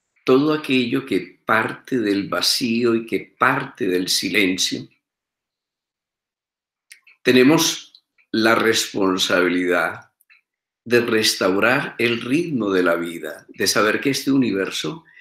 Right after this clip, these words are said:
está hecho de vibraciones rítmicas. Tenemos la responsabilidad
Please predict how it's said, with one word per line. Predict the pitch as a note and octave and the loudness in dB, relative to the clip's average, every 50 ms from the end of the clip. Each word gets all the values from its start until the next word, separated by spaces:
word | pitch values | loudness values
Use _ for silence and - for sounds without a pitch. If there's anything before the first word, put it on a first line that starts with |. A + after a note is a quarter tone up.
| - - - - | -20 -20 -12 -8
está | C3 - - G#2 G#2+ | -6 -2 0 2 2
hecho | A2 A2 - - D3 | 2 0 0 0 0
de | C3+ B2+ A2+ | 2 2 2
vibraciones | G#2+ G#2 G2+ F#2+ F#2+ F2+ F#2+ F#2 - - A2+ G#2 G#2+ B2 B2+ - - - - | 2 0 -2 -2 -2 -2 -2 -2 0 0 0 2 2 0 -2 -2 -6 -6 -8
rítmicas. | B2+ A2 - - D3+ F#3+ F#3+ D#3 B2+ G#2+ G2 G2 F2+ - - - - - - - - - - _ _ _ _ _ _ _ _ _ _ _ _ _ _ _ _ _ | -6 -4 -2 -2 -2 -2 -4 -4 -4 -4 -2 -4 -4 -4 -8 -10 -10 -8 -10 -10 -10 -12 -18 _ _ _ _ _ _ _ _ _ _ _ _ _ _ _ _ _
Tenemos | - G2+ G#2+ G#2+ A2+ B2+ C#3+ C#3+ - - - - | -2 0 2 4 4 4 2 2 -2 -6 -8 -6
la | - G#2+ G#2 G#2 G2+ G#2 | -4 -2 2 2 2 2
responsabilidad | G2+ G2+ A2 A2 A2 - - G2 G2 F#2+ F#2 F#2+ - - G2+ F#2 F#2 F#2+ F2+ F2 F2+ F2+ F2 E2+ E2 E2+ F2 F#2+ G2+ - - | 0 -2 -2 -2 -4 -4 -4 -2 -2 0 0 0 -2 -2 0 0 0 0 0 0 -2 -2 0 0 0 -2 -4 -6 -8 -12 -18